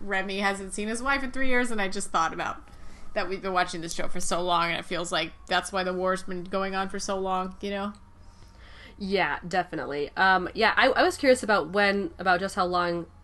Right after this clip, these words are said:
Speaker 2: did we start this pretty much when we started the podcast, or was
Speaker 1: I mean,
Speaker 2: it,
Speaker 1: it
Speaker 2: like,
Speaker 1: was
Speaker 2: a couple months in?
Speaker 1: definitely, a, it was, like, a couple months into the podcast, uh, but yeah,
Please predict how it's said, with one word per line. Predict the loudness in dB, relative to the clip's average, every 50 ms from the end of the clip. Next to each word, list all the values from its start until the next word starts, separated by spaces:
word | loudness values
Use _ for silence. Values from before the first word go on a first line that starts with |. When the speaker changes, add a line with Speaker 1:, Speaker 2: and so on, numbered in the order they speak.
| -20 -20 -20 -20 -18 -18 -14 -12
Speaker 2:
did | -10 -2 0
we | 0 0
start | 0 2 2 2 2 2 2
this | 2 2 2 2 0 -6 -12 -16 -18 -20 -20 -20 -20 -20 -20 -20 -20 -20 -20 -20 -20 -20 -20 -20 -20 -20 -20 -20 -20 -20 -20 -12
pretty | -6 -2 0 0
much | 0 0 0 -2
when | -4 -2 0
we | 0 -2
started | 0 0 0 0 2 2 0 -2 -4 -8 -16 -20 -20 -20 -10 -8
the | -6 -6
podcast, | 0 4 4 4 4 4 2 0 0 0 0 -4 -6 -10 -12 -8
or | -4 -2 -2 0 0 0
was | 2
Speaker 1:
I |
mean, | 2 4 4 4
Speaker 2:
it, |
Speaker 1:
it | 4
Speaker 2:
like, | 4
Speaker 1:
was | 2 0 0 2
Speaker 2:
a |
couple | 4 6 6 6 6
months | 6
in? | 4
Speaker 1:
definitely, | 4 4 2 2 2 2 0 0 0 -2 -2 -4 -6 -10 -10 -4 -2
a, | 0 0 -2 -4 -4
it | -4 -2 -2
was, | 0 0
like, | 2 2 2
a | 0
couple | 0 0 -2 -2 -2 -2
months | -2 -2 -2 -4 -4 -4
into | -6 -6 -6 -8
the | -10 -4
podcast, | 0 2 2 2 2 0 0 2 2 2 0 -2 -6 -10 -10 -12 -14 -8 -4
uh, | -2 -2 0 0 -2 -2 -2 -2 -2 -4 -4 -8 -10 -14 -20 -20 -20 -20 -20 -20 -20 -20 -10 -4
but | 0 0 0 0 -2
yeah, | -4 -2 -2 0 0 -2